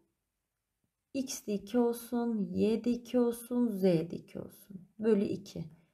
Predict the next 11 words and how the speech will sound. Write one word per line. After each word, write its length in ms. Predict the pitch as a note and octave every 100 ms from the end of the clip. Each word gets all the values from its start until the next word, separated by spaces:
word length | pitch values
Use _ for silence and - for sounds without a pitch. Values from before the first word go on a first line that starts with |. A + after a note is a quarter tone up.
| _
İki, 440 | - - - G3+ F3+
dört, 260 | C4 C#4+
altı. 340 | - G#3 G#3 -
Altıyı 480 | - A#3+ B3+ C#4 C4+
ikiye 440 | B3 - C#4+ A3+
böldüğümde 500 | F#3+ F3 F#3 G#3 G3+
üç 300 | - - -
çıktı. 300 | - - -
Aa, 400 | - A#3+ B3 A#3
bu 140 | A3+ A#3+
tek. 440 | - C4 - -